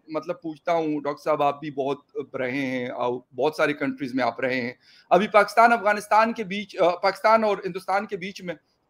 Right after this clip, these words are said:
इतना सा बॉर्डर है, मतलब जिसे कहते हैं ना दो गज, टू, टू मीटर से ज्यादा के एरिया नहीं है जो बीच में वो गेट, गेट्स लगे हुए हैं दोनों साइड पे। अभी मैं कुछ दिन पहले वाघा पे जब मैं देख रहा हूँ कि यार कितनी जगह है, मतलब कितना डिस्टेंस है, ये शॉर्ट सा डिस्टेंस है,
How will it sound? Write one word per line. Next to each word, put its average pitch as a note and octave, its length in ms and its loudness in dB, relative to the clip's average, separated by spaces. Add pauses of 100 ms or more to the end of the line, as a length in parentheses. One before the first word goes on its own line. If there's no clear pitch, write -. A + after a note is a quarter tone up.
इतना - 280 4
सा F3 140 4
बॉर्डर A#2 340 2
है, A#2 80 0
मतलब D3+ 280 -6
जिसे G3+ 180 -8
कहते B3+ 260 -6
हैं F#4+ 60 -6
ना G4 80 0 (280)
दो A3+ 340 4
गज, G3 180 2 (440)
टू, A3+ 120 -6 (240)
टू B3+ 140 2
मीटर A#3+ 240 -2
से A3 180 2
ज्यादा F#3 300 6
के F#3 140 -4
एरिया E3+ 340 4
नहीं E3+ 220 0
है D3 80 2
जो C#3 120 -2
बीच D#3 280 -8
में D#3 120 -4 (300)
वो F#3 100 2
गेट, F3+ 360 6 (160)
गेट्स D3+ 320 2
लगे C#3 260 0
हुए A#2 120 -2
हैं A2 100 -6
दोनों A2 220 -6
साइड A2+ 300 -10
पे। A3 80 -16 (500)
अभी E4 180 2
मैं D#4 140 0
कुछ D4+ 140 -8
दिन A#3 160 -6
पहले A3 200 2
वाघा F#3 320 4
पे F#3+ 160 -4
जब D#3+ 160 -4
मैं E3 120 -8
देख E3 180 -6
रहा A3+ 80 -12
हूँ C#4 80 -10
कि E4 120 -14
यार F4 100 -10
कितनी - 440 -6
जगह C3 260 0
है, E3+ 260 -2
मतलब B3 260 -8
कितना D4+ 280 0
डिस्टेंस E3+ 560 -2
है, A2 120 -6
ये A#2 60 -8
शॉर्ट C4 320 0
सा C#4 120 2
डिस्टेंस E3+ 480 -6
है, A#2 60 -14